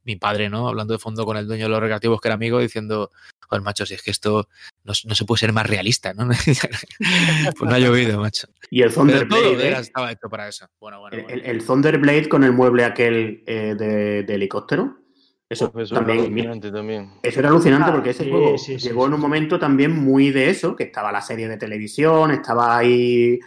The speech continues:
Speaker 2: lo del Trueno Azul, que se llamaba la serie, ¿no? Y,
Speaker 1: Sí.
Speaker 2: y el juego estaba bastante chulo y el mueble era una auténtica locura. Vamos, que, que yo recuerdo, no sé por qué, que, que llegó a, a priego. O sea, no sé cómo es posible,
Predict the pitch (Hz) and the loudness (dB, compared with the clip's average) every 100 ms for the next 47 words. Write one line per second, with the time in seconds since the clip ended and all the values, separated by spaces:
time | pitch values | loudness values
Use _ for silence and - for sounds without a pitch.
0 | _ - 113 110 113 131 113 - 165 135 | _ -6 -2 0 2 2 2 2 4 4
1 | 113 117 117 110 110 139 117 156 - _ | 2 -2 0 0 -2 -2 -2 -2 -4 _
2 | _ _ _ _ - 131 123 120 120 117 | _ _ _ _ -2 2 4 4 4 4
3 | 117 120 98 87 180 233 220 165 135 135 | 2 2 -2 2 4 2 0 -2 0 0
4 | 127 131 160 214 175 113 98 95 101 113 | 0 0 2 2 2 -2 -2 -4 -2 0
5 | 110 - - 113 107 101 - 107 107 117 | 0 -2 -2 -4 -4 -6 -6 -10 -8 -6
6 | 113 120 104 135 160 101 - _ 107 127 | 0 0 2 2 2 2 -8 _ -6 -4
7 | - - 101 98 98 - 98 95 110 127 | -6 -6 -8 -6 -8 -8 -6 -6 -2 0
8 | 131 151 175 135 165 - 147 214 131 104 | 2 4 4 2 2 2 2 2 0 -2
9 | - 104 104 160 147 - - 104 - 123 | -4 -4 0 2 2 0 -8 -10 -4 2
10 | 214 156 - _ _ _ _ _ - - | 2 2 -4 _ _ _ _ _ -16 -10
11 | - - - - _ - 117 135 170 151 | -8 -8 -12 -20 _ -6 -2 0 2 2
12 | 135 120 139 151 | 2 0 -2 0